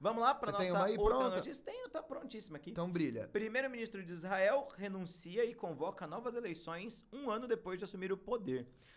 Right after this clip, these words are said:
Speaker 1: Naftali Bennett, é, anunciou que vai dissolver o parlamento e, por falta de consenso entre coalizão, que garantiu sua eleição em dois mil e vinte e um.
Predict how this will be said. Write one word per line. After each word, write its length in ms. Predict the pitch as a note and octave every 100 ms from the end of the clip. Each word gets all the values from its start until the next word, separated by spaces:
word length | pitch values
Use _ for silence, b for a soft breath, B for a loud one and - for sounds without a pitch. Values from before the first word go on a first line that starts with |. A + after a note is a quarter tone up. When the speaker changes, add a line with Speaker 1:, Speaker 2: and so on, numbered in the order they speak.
| b
Speaker 1:
Naftali 680 | C#3+ E3 E3+ - D3+ C#3+ D#3
Bennett, 540 | C#3 E3 G3 C4 - - b b -
é, 300 | C#3 D3 C#3+
anunciou 520 | F3 F#3 F#3 - F3 E3+
que 120 | E3+
vai 200 | C#3+ D#3
dissolver 560 | D#3 - D#3+ B2+ D3
o 60 | C#3+
parlamento 640 | C#3+ D#3 F3+ F3 C4+ - -
e, 120 | G3+
por 220 | G3 F3+
falta 360 | - E3 D#3+ D3+
de 80 |
consenso 580 | C3+ D3+ D3 D3+ C#3+ C#3+
entre 160 | C#3 C#3+
coalizão, 640 | - C#3+ D#3+ C3 E3+ A#3 b b b
que 120 | - D#3
garantiu 420 | E3+ E3 D#3+ D#3+
sua 140 | D#3
eleição 360 | D3+ D3 D3 C#3
em 60 |
dois 160 | C#3 C#3
mil 140 | C#3+
e 20 | D#3
vinte 200 | F3+ -
e 40 |
um. 140 | C3